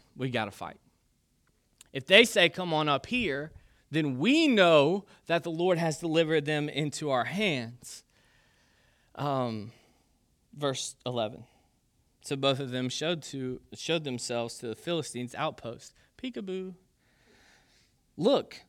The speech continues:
said the Philistines, "the Hebrews are crawling out of their holes that they were hiding in." The men of the outpost shouted to Jonathan and the armor bearer,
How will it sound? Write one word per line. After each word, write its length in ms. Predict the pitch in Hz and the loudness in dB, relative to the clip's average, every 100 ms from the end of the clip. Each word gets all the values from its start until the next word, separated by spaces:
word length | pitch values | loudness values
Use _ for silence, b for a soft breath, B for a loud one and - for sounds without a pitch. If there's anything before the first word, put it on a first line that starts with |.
| _ | _
said 280 | - 147 127 | -2 0 0
the 80 | 120 | -2
Philistines, 720 | - 123 117 - 90 - - | -4 -4 -6 -10 -16 -16 -10
"the 100 | 131 | -8
Hebrews 460 | 127 190 170 165 147 | -6 -6 -2 -2 -2
are 80 | |
crawling 440 | - - 143 143 143 | -6 0 2 2 0
out 200 | 131 127 | 0 0
of 120 | 117 | -2
their 120 | 120 | -6
holes 600 | 107 - 160 156 131 110 | -6 -6 -4 -4 -4 -8
that 140 | 110 104 | -12 -8
they 120 | 113 | -8
were 100 | 98 | -8
hiding 540 | - 143 139 117 104 | 0 4 4 2 -8
in." 280 | 117 - - _ _ _ _ _ _ _ _ _ _ | -14 -20 -20 _ _ _ _ _ _ _ _ _ _
The 60 | 127 | 0
men 160 | 156 160 | 4 4
of 100 | 143 | 4
the 80 | |
outpost 580 | 123 147 165 - 143 131 | 6 8 6 4 2 2
shouted 400 | - 156 151 131 | 8 10 8 4
to 100 | - | -6
Jonathan 720 | 123 151 151 139 - 117 110 B B B | 2 4 6 4 0 -6 -6 B B B
and 140 | 135 | -4
the 80 | 131 | 2
armor 320 | 151 170 151 | 6 6 4
bearer, 420 | 123 123 117 117 | 2 2 2 0